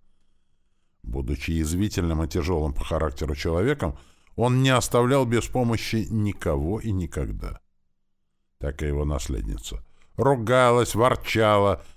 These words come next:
но даже ночью приходила к тяжело больному, чтобы сначала вылечить его, а потом хорошенько отругать. Сегодня она лечила и ругала очень многих,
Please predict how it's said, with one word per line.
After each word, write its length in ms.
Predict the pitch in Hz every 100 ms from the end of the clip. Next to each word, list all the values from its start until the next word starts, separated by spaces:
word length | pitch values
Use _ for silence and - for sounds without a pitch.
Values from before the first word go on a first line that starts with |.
| -
но 180 | - 80
даже 300 | 82 98 104
ночью 360 | 101 80 - 69
приходила 560 | 71 80 73 71 65
к 80 | -
тяжело 360 | 73 71 69 67
больному, 460 | 71 76 104 110
чтобы 280 | 80 76 69
сначала 460 | - 80 73 85 78
вылечить 560 | 78 117 85 - 65
его, 280 | 69 57 55 - _ _ _
а 120 | - 64
потом 380 | 69 - 82
хорошенько 680 | 78 62 60 - - - -
отругать. 520 | - - - - - - - _ _ _ _ _ _ _ _ _ _ _ _ _ _ _ _ _ _ _ _ _ _ _ _ _ -
Сегодня 640 | - 107 92 95 92 135
она 140 | 147 156
лечила 460 | 160 156 175 170
и 40 | 170
ругала 420 | 156 135 131 131
очень 340 | 123 120 -
многих, 540 | 120 98 64 53 55